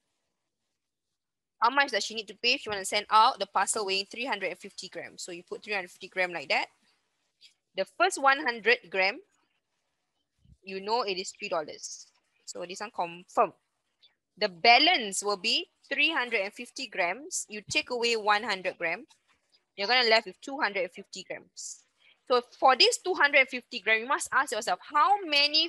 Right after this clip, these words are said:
fifty grams are there inside two hundred and fifty? So you take two hundred fifty divided by fifty gram. So there are five,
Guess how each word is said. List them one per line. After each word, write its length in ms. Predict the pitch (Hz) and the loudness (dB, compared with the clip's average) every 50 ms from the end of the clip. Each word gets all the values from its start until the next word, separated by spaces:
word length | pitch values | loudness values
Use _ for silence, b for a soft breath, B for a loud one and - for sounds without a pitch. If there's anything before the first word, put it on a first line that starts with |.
| - - | -2 -4
fifty 320 | 302 294 - - - 311 | -4 -4 -4 -4 -4 -4
grams 400 | 262 220 254 247 240 233 254 - - - | -2 0 0 0 0 0 -4 -6 -2 -2
are 100 | 208 196 | -2 0
there 240 | 202 214 196 180 175 B B B B B B | 0 0 0 0 -2 B B B B B B
inside 540 | - 330 339 349 - - - 359 254 214 - _ _ _ | -6 -4 -4 -4 -4 0 2 2 2 0 -2 _ _ _
two 140 | - 294 294 | -14 -10 -6
hundred 240 | 311 233 214 214 196 | -6 -4 -4 -4 -4
and 80 | 190 | -6
fifty? 400 | - - 185 _ - - 202 151 _ _ b b b b b b | -6 -12 -20 _ -14 -14 -14 -14 _ _ b b b b b b
So 340 | - - 302 311 320 330 330 _ b b b b | -8 -4 0 2 2 2 0 _ b b b b
you 260 | - 226 247 254 254 254 | -10 -8 -6 -6 -6 -6
take 260 | - - - 294 302 - _ _ _ - | -4 0 0 0 0 0 _ _ _ -4
two 80 | 269 | -2
hundred 140 | 247 240 240 | -2 -2 -2
fifty 360 | 262 240 - - 285 285 214 | -4 -6 -2 -2 -2 -2 -2
divided 460 | 185 220 214 185 208 208 226 240 196 | -4 -4 0 4 4 4 4 4 4
by 260 | 190 208 214 233 277 339 - _ - | 4 4 4 4 2 0 -6 _ -14
fifty 340 | 214 202 - - - 196 185 | -14 -14 -12 -12 -14 -12 -10
gram. 200 | - 170 160 - _ _ - _ _ _ _ _ _ _ _ _ _ _ _ _ _ - | -8 -8 -8 -10 _ _ -20 _ _ _ _ _ _ _ _ _ _ _ _ _ _ -18
So 220 | - - - 208 202 | -14 -10 -8 -4 0
there 140 | 196 190 - | 0 2 4
are 180 | - 185 190 - _ | 4 2 2 2 _
five, 380 | - 220 214 226 262 311 359 | 2 4 4 4 4 2 -2